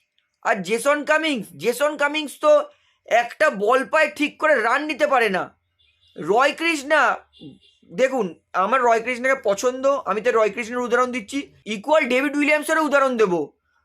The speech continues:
ওদের মধ্যে একটা ব্যাপার ছিল যে বল পেয়েই শট করে গোল করবে, একটা স্পিড ছিল বল পেয়েই দৌড়াবে গোল করার জন্য। কিন্তু জেসন কামিংস, আর্মান্ডো স্যাডিকু বল প্রথমত রিসিভ খুবই খারাপ করছে, আর রিসিভ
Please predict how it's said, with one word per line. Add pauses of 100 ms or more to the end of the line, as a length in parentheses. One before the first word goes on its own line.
(120)
ওদের
মধ্যে
একটা
ব্যাপার
ছিল (240)
যে
বল
পেয়েই
শট
করে
গোল
করবে, (420)
একটা
স্পিড
ছিল (540)
বল
পেয়েই
দৌড়াবে
গোল
করার
জন্য। (460)
কিন্তু
জেসন
কামিংস,
আর্মান্ডো
স্যাডিকু
বল
প্রথমত
রিসিভ (100)
খুবই
খারাপ
করছে, (460)
আর
রিসিভ